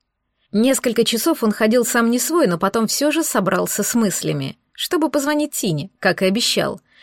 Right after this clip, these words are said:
Сказал, что зайдет за ней в каюту через час. Когда отключил звонок, увидел рядом Вейлиса. «Узнал что-нибудь?» — нетерпеливо спросил Ульфин, усевшись в кресло. «Ты прав,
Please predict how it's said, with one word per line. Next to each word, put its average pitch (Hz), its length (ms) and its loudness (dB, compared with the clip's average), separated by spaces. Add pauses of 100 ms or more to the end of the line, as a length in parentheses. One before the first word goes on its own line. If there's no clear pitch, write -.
(200)
Сказал, 320 420 2
что 285 200 -2
зайдет 262 320 2
за 226 120 2
ней 214 140 2
в - 100 -6
каюту 285 380 0
через 269 320 -2
час. - 440 -6 (460)
Когда 208 360 4
отключил 208 460 0
звонок, 196 500 0
увидел 285 520 2
рядом 202 380 2
Вейлиса. 175 680 -2 (880)
«Узнал 202 400 2
что-нибудь?» — - 720 -4 (460)
нетерпеливо 247 600 2
спросил 226 520 0
Ульфин, 330 440 0
усевшись 226 580 -2
в - 40 -14
кресло. 156 480 -2 (1080)
«Ты 254 120 4
прав, - 420 -2